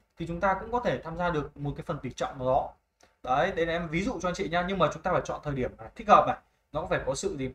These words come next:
nó phải có sự xác nhận của yếu tố dòng tiền các kiểu, chúng ta mới được tham gia,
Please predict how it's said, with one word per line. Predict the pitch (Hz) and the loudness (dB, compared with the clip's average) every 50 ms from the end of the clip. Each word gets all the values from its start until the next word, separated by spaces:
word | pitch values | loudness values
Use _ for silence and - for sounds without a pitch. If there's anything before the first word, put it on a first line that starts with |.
| _ _ _ _ _ | _ _ _ _ _
nó | - 175 | -6 -2
phải | 165 139 | -2 0
có | 127 127 | 0 -2
sự | - 113 - | -6 -10 -10
xác | - - 214 220 220 | -4 -4 -4 -2 0
nhận | 233 - - - - _ | -2 -2 -2 -6 -14 _
của | - 123 | -10 -10
yếu | 113 117 123 | -8 -8 -8
tố | - 143 131 143 | -8 -6 -6 -4
dòng | 160 151 143 - | -2 -2 -2 0
tiền | - 165 151 127 - - | 0 2 2 2 0 -4
các | 196 - | -8 -8
kiểu, | - 160 - - - _ _ _ _ | -6 -6 -6 -6 -10 _ _ _ _
chúng | - 143 | -6 0
ta | 170 175 | 0 2
mới | 170 180 | 2 2
được | 170 151 - | 0 -2 -4
tham | 160 170 170 | -4 -4 2
gia, | 170 196 196 190 185 - | 4 6 6 6 4 0